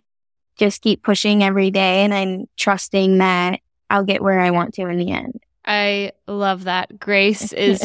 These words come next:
Speaker 2: for
Speaker 1: <laughs>
Speaker 2: sure. You are doing more than most people would
Speaker 1: <laughs>
Speaker 2: ever even dream of. So I think that is well merited.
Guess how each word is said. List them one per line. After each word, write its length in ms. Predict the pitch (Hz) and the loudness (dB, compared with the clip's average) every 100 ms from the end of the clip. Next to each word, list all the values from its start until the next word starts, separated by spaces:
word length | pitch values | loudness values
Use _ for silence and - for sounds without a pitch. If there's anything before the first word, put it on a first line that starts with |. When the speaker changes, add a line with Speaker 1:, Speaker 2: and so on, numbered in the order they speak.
| 226 | 0
Speaker 2:
for 200 | 233 - | 2 2
Speaker 1:
<laughs> 0 | |
Speaker 2:
sure. 360 | 254 220 185 175 | 2 2 2 2
You 280 | 202 220 214 | 2 2 4
are 300 | 208 196 185 - - 185 | 4 2 0 -8 -18 -14
doing 420 | 185 220 214 208 208 | 0 2 4 2 0
more 220 | 196 196 | 0 0
than 220 | 196 196 | -2 -2
most 400 | 202 196 196 - | 0 -2 -2 -8
people 500 | - 202 208 196 190 | -4 -4 0 2 2
would 100 | 190 | 2
Speaker 1:
<laughs> 20 | 190 | 2
Speaker 2:
ever 180 | 180 185 | 2 2
even 280 | 185 185 | 0 0
dream 300 | 180 175 160 | -2 -4 -4
of. 220 | 143 98 196 | -4 -6 -8
So 320 | - 170 170 _ _ | -6 -6 -6 _ _
I 120 | - 196 | -4 0
think 220 | 202 196 | 0 2
that 140 | 190 | 0
is 160 | 185 180 | 0 0
well 280 | 190 185 196 | 2 4 4
merited. 640 | 185 175 175 170 170 190 | 2 4 2 2 2 -2